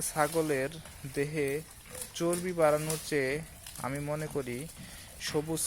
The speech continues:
খাদ্যের মাধ্যমে যে সুস্থ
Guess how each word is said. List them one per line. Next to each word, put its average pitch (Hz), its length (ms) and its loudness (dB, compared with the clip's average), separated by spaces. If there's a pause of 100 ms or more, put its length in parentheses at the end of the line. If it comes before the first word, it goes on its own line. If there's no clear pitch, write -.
খাদ্যের 151 520 0
মাধ্যমে 139 460 -4 (1500)
যে 135 160 2 (1700)
সুস্থ - 380 -6